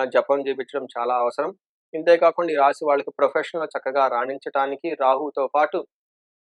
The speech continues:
మన్యు పాశుపత అభిషేకం చేపించుకోవడం చాలా ఉత్తమం. ఈ రాశి వాళ్ళు ఎక్కువగా కుదిరితే గనక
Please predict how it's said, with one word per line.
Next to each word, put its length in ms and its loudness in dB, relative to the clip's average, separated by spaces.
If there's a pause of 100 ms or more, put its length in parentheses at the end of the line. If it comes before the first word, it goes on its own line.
(540)
మన్యు 320 2
పాశుపత 380 2
అభిషేకం 420 -4
చేపించుకోవడం 540 -4
చాలా 320 0
ఉత్తమం. 380 -6 (340)
ఈ 180 -4
రాశి 300 2
వాళ్ళు 300 0 (460)
ఎక్కువగా 380 2
కుదిరితే 440 -4
గనక 280 -4